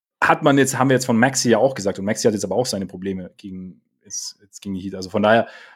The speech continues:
mal schauen, aber DeRozan läuft halt momentan schon so ein bisschen wie ein Uhrwerk. Also macht halt, zieht halt irgendwie sein Ding durch und, und ist halt Punkte rund um die Zone, geht mal ein bisschen raus, zieht seine Freiwürfe.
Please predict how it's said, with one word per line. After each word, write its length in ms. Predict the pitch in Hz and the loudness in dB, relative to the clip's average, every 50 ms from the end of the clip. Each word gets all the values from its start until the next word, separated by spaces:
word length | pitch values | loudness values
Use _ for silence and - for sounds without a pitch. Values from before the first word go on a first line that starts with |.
| _ | _
mal 140 | _ 110 110 | _ 0 2
schauen, 240 | - 131 127 131 123 | 4 4 4 4 4
aber 260 | 107 110 107 107 107 - - - - - _ - | 4 4 4 4 4 0 -12 -20 -20 -20 _ -2
DeRozan 680 | 117 117 127 139 160 156 151 156 156 156 156 156 151 - - - - - _ | 2 4 6 6 6 6 4 4 2 2 2 0 -2 -4 -10 -18 -20 -12 _
läuft 320 | 131 123 135 147 143 - | 4 4 4 4 4 4
halt 160 | 147 135 131 | 2 2 4
momentan 460 | 131 131 131 123 113 120 120 131 139 | 4 4 4 4 2 2 0 2 2
schon 260 | 127 - 143 147 139 131 | 2 2 2 0 0 0
so 100 | 117 120 | 0 -2
ein 200 | 113 117 117 92 | -2 -4 -6 -12
bisschen 260 | 110 - - 120 104 | -8 -4 -2 0 0
wie 80 | 107 | 2
ein 60 | 107 110 | 0 0
Uhrwerk. 420 | 113 110 101 98 92 87 - _ _ _ _ _ _ | 0 0 2 0 0 -2 -6 _ _ _ _ _ _
Also 140 | _ - 101 | _ -4 -2
macht 160 | 104 104 - | -2 0 0
halt, 240 | 120 107 104 - - _ - _ _ _ _ | -2 -2 -2 -6 -18 _ -20 _ _ _ _
zieht 160 | - - 117 | -14 2 2
halt 140 | 123 113 107 | 2 2 4
irgendwie 180 | 117 113 113 | 2 2 4
sein 180 | 107 117 113 110 | 4 4 4 6
Ding 140 | 113 113 110 | 4 4 4
durch 280 | 113 127 135 127 131 | 6 4 4 4 2
und, 120 | 117 113 113 | -4 -4 -4
und 200 | 98 110 110 - | -4 -6 -8 -6
ist 140 | - - | -6 -2
halt 320 | - 113 110 107 107 - - - - _ _ | 0 2 2 0 -2 -6 -18 -20 -20 _ _
Punkte 240 | _ 131 123 123 120 | _ -4 -2 0 0
rund 220 | 110 113 120 117 | 0 0 0 0
um 80 | 117 113 | 0 -2
die 80 | 110 107 | -2 -2
Zone, 380 | - 127 127 127 123 123 123 - - - _ _ | -2 0 2 4 4 2 2 -2 -16 -20 _ _
geht 140 | _ 120 107 | _ -4 0
mal 120 | 117 117 120 | 2 2 4
ein 80 | 120 | 4
bisschen 260 | 117 117 - - 120 | 2 2 0 0 -2
raus, 580 | 113 110 117 120 123 120 113 - - - _ _ _ _ | 2 2 4 6 6 4 4 0 -10 -12 _ _ _ _
zieht 180 | - - 139 131 | -10 -8 -4 0
seine 180 | 131 123 120 110 | 2 2 2 2
Freiwürfe. 580 | - 127 117 120 117 117 110 - 123 113 120 | 2 2 2 4 2 0 0 0 -2 -2 -2